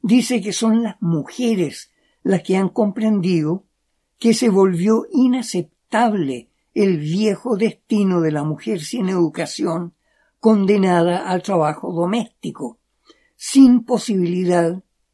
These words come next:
de ganar recursos económicos propios y de responder a sus vocaciones y sus capacidades intelectuales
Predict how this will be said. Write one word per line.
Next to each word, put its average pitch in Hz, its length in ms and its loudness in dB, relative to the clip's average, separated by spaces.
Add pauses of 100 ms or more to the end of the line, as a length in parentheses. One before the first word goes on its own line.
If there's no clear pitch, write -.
(260)
de 214 260 2
ganar 208 320 2
recursos 185 640 -6
económicos 180 640 -2 (140)
propios 226 720 0 (360)
y 220 200 6
de 196 300 0
responder 180 840 -4 (280)
a 196 160 -4
sus - 340 -6
vocaciones 190 1200 -2 (260)
y 220 140 2
sus 226 220 -4
capacidades 180 800 -2
intelectuales 170 1000 -4